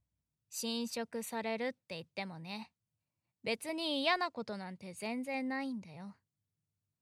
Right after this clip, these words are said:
むしろその逆。私たちにされる侵食は、とっても気持ちいい、最高の気分なんだから。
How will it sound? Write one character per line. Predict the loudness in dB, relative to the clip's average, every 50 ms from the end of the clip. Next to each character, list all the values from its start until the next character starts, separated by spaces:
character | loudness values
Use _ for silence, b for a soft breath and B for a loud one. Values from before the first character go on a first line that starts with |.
| _ _ _ _ _ _
む | 0 0 0
し | 2 0 0
ろ | 0 0
そ | 0 0 0
の | 2 2 0
逆。 | 0 -2 -6 -8 -8 -8 -8 -8 -10 _ _ _ _ _ _ _ _ _ _ _ _ _ _ _ _ _ _ _ _ _ _
私 | 4 4 6 6 4 4 4
た | 2 0 -2 -2
ち | -2 -2
に | -4 -4 -4
さ | -2 -2 0
れ | 0 0 0
る | 0 -2 -2
侵 | -2 -2 -2 -2 -2
食 | -2 -4 -6 -6 -6 -4 -4
は、 | -2 0 0 0 -2 -4 -8 _ _ _ _ _ _ _ _ _ _ 0
と | 2 2 2
っ | 0 -2 _ _ _ _ _
て | -2 -2 0
も | 0 0 -2 -4
気 | -6 -4 -2
持 | 0 0 -2 -2
ち | -4 -4 -4 -2 -2 0 0 0 0 0 0
い | -2 -6 -10
い、 | -14 _ _ _ _ _ _ _ _
最 | -10 -2 0 2 2 2 -2
高 | -4 -2 0 0 2 2
の | 2 0 0 -2
気 | -4 -6 -4
分 | -2 0 0 0 0
な | -2 -4 -6
ん | -8
だ | -8 -10
か | -12 -12 -12
ら。 | -12